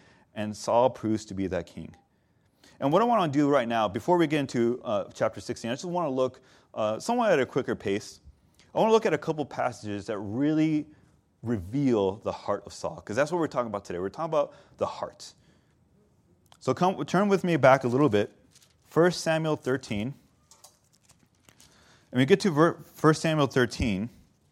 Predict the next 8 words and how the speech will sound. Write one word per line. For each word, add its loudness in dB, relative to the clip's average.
Uh, 4
Samuel 0
is 2
about 4
to 0
fight 2
the -8
Philistines. -4